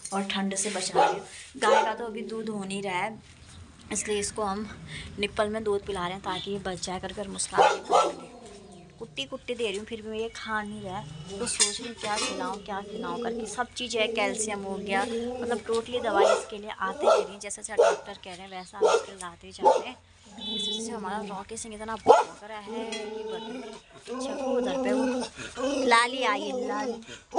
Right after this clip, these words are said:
लाली के लिए भौंक रहा है हमारा रॉकी। आज बहुत दिनों बाद दिख रही है लाली। ये तो इसके पहले एक जन लाली के बच्चे यहाँ निमटने हुए थे, वो विदेश यात्रा में चले गए हैं, इसलिए यहाँ पर लाली के लिए भौंक रहा है।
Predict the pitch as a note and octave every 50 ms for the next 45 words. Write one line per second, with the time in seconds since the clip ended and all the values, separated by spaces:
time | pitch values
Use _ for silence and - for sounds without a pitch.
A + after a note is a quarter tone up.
0 | - - - - - - - - - - - - - - B4 G#4 - A#3+ A#3+ B3+
1 | B3 B3+ A#3 G#3+ - - - - - - - - - - - - - - G3 -
2 | G3+ - - B3+ A#3 - - - - F#3+ G3+ G#3 G#3+ G#3+ G#3+ G#3+ G#3 G3+ G3 -
3 | - - - - - - F#3+ - F#3+ - - - - - E5 - - - - -
4 | - - B4 - - - - - G#3 G#3 A3+ A#3 - - B3 A3+ - G#3+ G3 G3
5 | G#3+ A3 A#3 A3 - A#3 A3+ A3+ A3 G#3 G#3+ C4 - G#4+ - G3+ G3+ - - -
6 | G3+ F#3+ F#3+ G3+ G3+ G#3 A4+ C#5 - - A3 A3 - G#3+ F#3+ F3 F3 - - A3+
7 | G#4+ C5 - - - G#3+ A#3 - - _ _ _ _ _ - - F#3 F#3 G3 A3+
8 | A3 A#3+ B3 - - B3 A3+ G#3 - G#3+ G#3+ G#3+ A3 A3+ A3 - A3 G3+ G3 G3
9 | G3 F#3+ G3 F#3+ F3+ A3 C#4+ E4+ - - - - - - A4+ - - - - -
10 | - - - - A3 A3+ A3+ G#3+ - - A3+ C#4+ C#4+ - - - - - - G#3+
11 | G3+ F3+ F3 G3 G3+ - C#4+ B3+ G3 F#3+ G3 G3 F#3 G#3 G#3 G#3+ G#3+ - - E3+
12 | D#3+ - - F3 F3+ A3+ A3 F#3 -